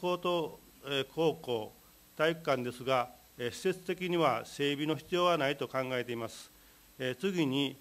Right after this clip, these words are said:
えー、各競技会場の大会運営施設の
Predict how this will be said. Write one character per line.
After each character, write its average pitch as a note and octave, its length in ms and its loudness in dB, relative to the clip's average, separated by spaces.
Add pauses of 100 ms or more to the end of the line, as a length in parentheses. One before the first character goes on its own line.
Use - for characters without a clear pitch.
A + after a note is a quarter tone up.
(180)
え B2+ 140 -2
ー、 B2+ 60 -2
各 F3+ 280 -2
競 E3+ 300 2
技 F3 120 -2
会 F3 280 4
場 B2+ 260 0
の C3+ 260 0
大 F3 240 2
会 F3 220 2
運 F3 260 2
営 F3 120 2
施 E3+ 80 -4
設 C#3 240 -2
の C3 260 0